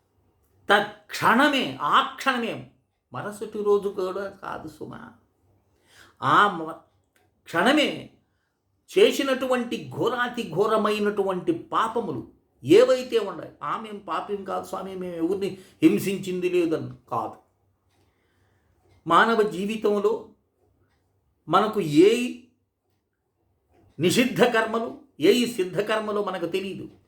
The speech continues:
కనుక నిషిద్ధ కర్మాచరణ వల్ల ఏర్పడినటువంటి ఆ మురికి ఏదైతే ఉందో, అంటే ఈ పని చెయ్యకూడదు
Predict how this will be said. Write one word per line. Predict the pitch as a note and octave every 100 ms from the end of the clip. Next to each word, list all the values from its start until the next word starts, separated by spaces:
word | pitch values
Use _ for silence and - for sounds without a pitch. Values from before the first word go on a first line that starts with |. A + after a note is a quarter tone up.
| _ - -
కనుక | C4+ D4
నిషిద్ధ | B3 E3+ F#3 C4+ - C4+
కర్మాచరణ | B3+ B3 B3+ B3 A#3+ A#3 A#3
వల్ల | A#3 A3+ A3+
ఏర్పడినటువంటి | A3 A3+ - A#3 A3 G#3+ G#3 G#3 G3+ F#3+ G3 D3+ - - E3+
ఆ | E3+
మురికి | E3+ A#3+ D#4 D4+
ఏదైతే | A#3+ G#3+ G#3+ G3+
ఉందో, | E3+ D#3 B2 - - _ _ _ _ A#3
అంటే | B3
ఈ | G#3+ A3 B3
పని | - C4 -
చెయ్యకూడదు | - B3+ B3 A#3 A3+ F#3+ C4 F#3+ -